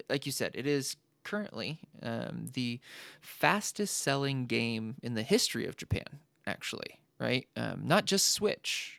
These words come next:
It, it sold more games in its o-, more, uh, you know, units in Japan in its opening weekend than any other game,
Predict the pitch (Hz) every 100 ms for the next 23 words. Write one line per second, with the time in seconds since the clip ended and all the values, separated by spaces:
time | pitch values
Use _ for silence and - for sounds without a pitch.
0 | - 131 _ - 123 - - 165 143 135
1 | 131 165 170 151 147 139 131 - - 127
2 | - 139 170 165 _ _ 147 127 117 104
3 | 120 127 160 127 - - 127 127 - 123
4 | 120 113 - 123 123 123 117 131 131 117
5 | 120 110 120 120 113 113 110 110 -